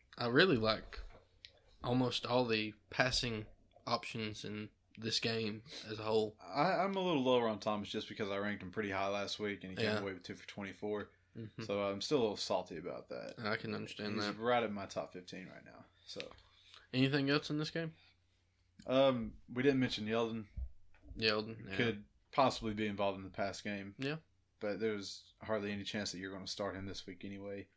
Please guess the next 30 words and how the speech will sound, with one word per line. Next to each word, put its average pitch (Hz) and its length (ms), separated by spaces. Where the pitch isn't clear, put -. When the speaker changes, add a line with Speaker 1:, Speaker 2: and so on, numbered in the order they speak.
Speaker 1:
Mm-hmm. 123 340
Speaker 2:
Uh, 104 60
I 101 200
wouldn't 101 500
really 104 260
roll 101 220
the 98 80
dice 101 260
with 101 160
him 98 100
in 101 120
daily. 101 400
Uh, 82 180
yeah, 78 120
that's - 180
it. - 120
Speaker 1:
Let's 180 120
move 175 200
on 139 160
to 139 100
the 113 100
Bills 120 420
versus 113 420
the 107 140
Dolphins. 123 600
Big 160 180
news 139 340
out 117 140
of 110 100
Buffalo. 110 560